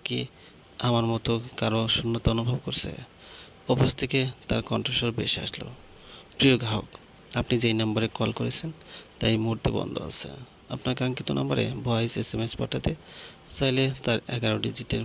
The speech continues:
মোবাইল নাম্বারটি ডায়াল করুন, আর অনুগ্রহ করে কিছুক্ষণ পর আবার চেষ্টা করুন।" এটুকু বলে হেসে দিল সে।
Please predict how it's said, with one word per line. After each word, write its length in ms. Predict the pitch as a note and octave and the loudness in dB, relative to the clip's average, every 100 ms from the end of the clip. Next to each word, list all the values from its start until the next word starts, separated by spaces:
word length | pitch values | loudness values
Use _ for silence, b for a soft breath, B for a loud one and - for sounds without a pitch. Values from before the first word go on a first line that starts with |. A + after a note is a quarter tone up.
| A#2+ | -4
মোবাইল 340 | B2 A2+ A2 | -2 0 2
নাম্বারটি 380 | A2+ A#2+ B2 - | 0 -2 -2 -2
ডায়াল 200 | B2 A2 | 0 -2
করুন, 280 | - A2 D2 D3 - B B B - | -4 -8 -10 -14 -18 B B B -4
আর 120 | - A#2 | -2 -2
অনুগ্রহ 420 | A#2+ A#2 A2 B2+ | 0 -2 0 -2
করে 260 | B2 B2+ G#2+ C3 - - | 0 0 0 -2 -12 -10
কিছুক্ষণ 360 | - - - A2+ A2 | -2 0 0 -4 0
পর 180 | A#2+ C3 | 2 2
আবার 180 | G#2+ | 2
চেষ্টা 300 | - - - | 2 0 -2
করুন।" 240 | - C3+ C3+ - - B B B B B - - | -4 -8 -14 -16 -20 B B B B B -16 -2
এটুকু 300 | C3 C#3 D3 | 0 0 2
বলে 220 | C#3+ C#3+ | 4 4
হেসে 360 | C#3 - B2 B2 | 2 2 2 2
দিল 200 | B2 A#2+ | 0 0
সে। 180 | - | 0